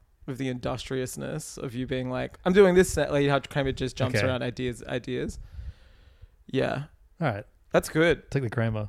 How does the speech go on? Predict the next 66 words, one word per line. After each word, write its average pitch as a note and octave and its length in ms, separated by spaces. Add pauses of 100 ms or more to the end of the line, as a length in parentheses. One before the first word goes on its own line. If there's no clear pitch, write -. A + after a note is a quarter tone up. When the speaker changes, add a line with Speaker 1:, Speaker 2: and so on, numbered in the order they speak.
(120)
Speaker 1:
Yeah, D#3+ 160
I A#3+ 60
don't D#4 120
know. D#3+ 320 (180)
Speaker 2:
Hey, C3+ 80
Speaker 1:
Probably C#3+ 60
Speaker 2:
yo, C3 180
I'm, C#3 100
I'm C3+ 100
gonna D3 140
do C3 80
stand-up A#2 400
next A#2 200
Friday A2+ 280
<laughs> - 20
if - 140
you C#3 60
wanna C3 140
come A#2+ 160
watch B2 160
me C3 60
do A2+ 80
stand-up. A2 440 (480)
Speaker 1:
Do E3+ 80
you E3+ 40
mind E3+ 120
if F3 80
I G3+ 60
bring D#3+ 180
my D3 100
friend C#3 300
who's C#3 180
a C#3+ 60
person C#3 320
of A#2+ 80
color C3 240
Speaker 2:
<laughs> - 20
Speaker 1:
along? C#3+ 360 (220)
Speaker 2:
Sure. A3 340
What's, C#3+ 280
what's F3+ 200
the F#3+ 60
worst G#3+ 220
that F3 80
could B2+ 100
happen? B2 320 (120)
Speaker 1:
He's F3+ 120
known G#3+ 140
to A#3+ 60
get G3+ 140
a F3 40
little E3 280
loud. C3+ 420
<laughs> - 1600
Sometimes F#3+ 480
comics D#3+ 380
yell C3+ 220
at C#3 60
him. C3+ 260 (340)
Uh, D#3 140 (380)
can F#3 140
you F#3 60
promise D#3 400
me D#3 80
you C#3+ 140
won't? C3 400